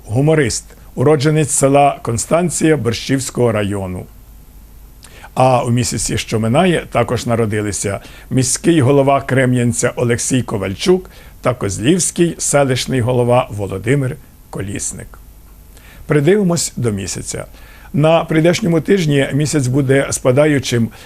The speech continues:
в останній своїй чверті, а тому дуже важливих справ починати не варто, особливо першого і третього квітня.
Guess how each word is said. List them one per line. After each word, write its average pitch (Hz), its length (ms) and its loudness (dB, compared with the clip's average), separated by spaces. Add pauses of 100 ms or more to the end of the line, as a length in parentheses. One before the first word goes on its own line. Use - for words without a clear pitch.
(120)
в - 100 -4
останній 151 480 0
своїй 131 320 0
чверті, 113 540 -2
а 185 100 2
тому 135 320 0
дуже 127 220 0
важливих 113 400 0
справ 190 320 0
починати 113 640 -2
не 120 320 0
варто, 104 460 -4
особливо 131 540 0 (280)
першого 127 460 -2
і 113 60 -10
третього 104 440 -4
квітня. 101 500 -6